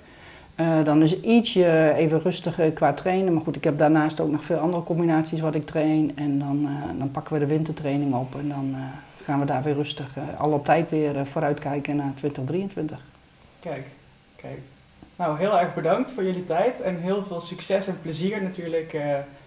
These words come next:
Speaker 2: in Hongarije. Je bespaart me de naam. Die mogen jullie, eh, uitspreken.
Speaker 1: Pilias Valou, is
Speaker 2: Nou
Speaker 1: niet
Speaker 2: ja.
Speaker 1: zo moeilijk hoor.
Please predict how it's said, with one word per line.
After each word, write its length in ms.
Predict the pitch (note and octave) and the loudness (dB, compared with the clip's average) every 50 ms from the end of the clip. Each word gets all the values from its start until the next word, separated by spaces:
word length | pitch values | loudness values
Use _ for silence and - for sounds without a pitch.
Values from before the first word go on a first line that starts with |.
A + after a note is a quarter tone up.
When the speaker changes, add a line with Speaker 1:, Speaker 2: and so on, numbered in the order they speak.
| - - _ | -20 -14 _
Speaker 2:
in 120 | E3 D#3+ | -6 -4
Hongarije. 560 | D#3+ E3+ D#3 C#3 D#3+ D3+ D3 D3+ E3 F3+ G3+ G3+ F#3+ E3 | -4 -4 -4 -4 -4 -4 -2 -2 -2 -2 -2 -2 -4 -6
Je 100 | D#3 D#3 | -6 -8
bespaart 360 | - C3+ - - D3 D3 D#3 D#3 | -8 -12 -8 -6 -6 -4 -4 -4
me 80 | D#3 | -4
de 100 | D3 D3 | -4 -2
naam. 300 | C#3+ C#3+ C#3+ E3+ G3 G#3+ - | -2 -2 -2 -4 -4 -6 -6
Die 100 | - D#3 | -8 -6
mogen 280 | D#3 D#3 D#3 D3+ - D#3 | -6 -6 -6 -6 -4 -4
jullie, 220 | D#3 D#3+ D#3+ D#3 | -4 -2 -2 -2
eh, 60 | D3+ D3 | -2 -4
uitspreken. 760 | D3 C#3+ - - - - - - - - - - - D#4 | -4 -6 -8 -14 -20 -20 -20 -20 -20 -14 -10 4 8 10
Speaker 1:
Pilias 380 | B3+ F#3 C#3+ C#3+ C#3+ D3+ D3+ - | 10 10 10 10 8 6 6 8
Valou, 300 | - A#3+ B3 B3+ G3+ E3 | 8 8 10 10 10 8
is 60 | D#3+ | 8
Speaker 2:
Nou 100 | G3 B3 | 8 8
Speaker 1:
niet 80 | B3 - | 10 10
Speaker 2:
ja. 60 | A#3+ | 10
Speaker 1:
zo 60 | G3 | 10
moeilijk 240 | F3+ E3 D3 C#3+ - | 10 10 10 10 10
hoor. 220 | D#3+ G#3+ D4 F#4 | 10 10 10 8